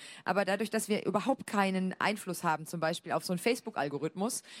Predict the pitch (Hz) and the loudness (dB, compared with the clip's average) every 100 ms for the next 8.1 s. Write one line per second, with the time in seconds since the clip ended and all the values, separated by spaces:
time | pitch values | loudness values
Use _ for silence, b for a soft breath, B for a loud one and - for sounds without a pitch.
0 | B 202 185 214 220 220 202 190 190 190 | B -2 2 0 0 -2 0 0 2 2
1 | 214 202 - 226 - 214 220 208 175 175 | 2 -2 0 -4 -2 0 0 0 0 0
2 | 180 208 254 294 - - B B B B | 0 2 2 2 -4 -12 B B B B
3 | 190 202 202 202 190 b b b b b | 2 4 2 -4 -6 b b b b b
4 | _ _ _ _ _ _ _ _ _ _ | _ _ _ _ _ _ _ _ _ _
5 | _ _ - _ - 214 233 - 226 226 | _ _ -20 _ -4 2 2 2 0 2
6 | 233 - 240 190 220 - 208 214 - - | -2 0 0 2 0 0 0 -4 -6 -16
7 | - 208 233 - - 247 233 233 226 226 | -18 -2 0 0 0 0 2 2 2 0